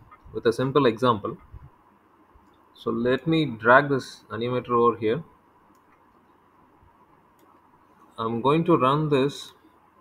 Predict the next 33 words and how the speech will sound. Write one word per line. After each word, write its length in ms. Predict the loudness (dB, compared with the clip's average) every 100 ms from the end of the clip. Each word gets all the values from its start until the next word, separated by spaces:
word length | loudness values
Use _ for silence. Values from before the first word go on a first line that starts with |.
| -12
on 160 | -8 -2
my 440 | 0 0 -2 -4 -10 _ _ _ _ _ _
month 400 | 0 0 0 -2
year 200 | 0 0
field, 320 | -4 -16 -16 -20 -20 -16
okay? 200 | -14 -14 -18 _ _ _ _ _ _ _ _ _ _ _ _ _ _ _ _ _ -20 -20 -20 -20 -20 -20 -20 _ _ -20 -20 -20 _ -20
So 60 | -20 -20 -10
month 340 | -8 -8 -10
year, 320 | -6 -6 -6 -12 -20 _ _ _ _ -20 -20 _ _ _ _ _ -8
let 180 | -2 0
it 160 | 0
be. 220 | 0 -4 -8
Meanwhile, 460 | -4 -2 2 2 2
I 60 |
will 140 | 2 2
add 240 | 2 2
one 200 | 0 0
more 280 | 0 0 -2 -10
chart 460 | 0 2 2 -2
and 240 | -8 -10 -4
we'll 160 | -6
come 220 | -4 -6 -2
to 80 |
this 220 | -2 -2 -4
animator 540 | -8 -6 -6 -8 -8
later. 360 | -6 -4 -8 -8 _ _ _ _ _ _ _ -6
So 60 |
I'll 140 | -2 0
just 180 | -2 -2
add 220 | 0 2 2
a 60 |
bar 380 | 0 6 8 6
chart. 320 | 2 -2 -2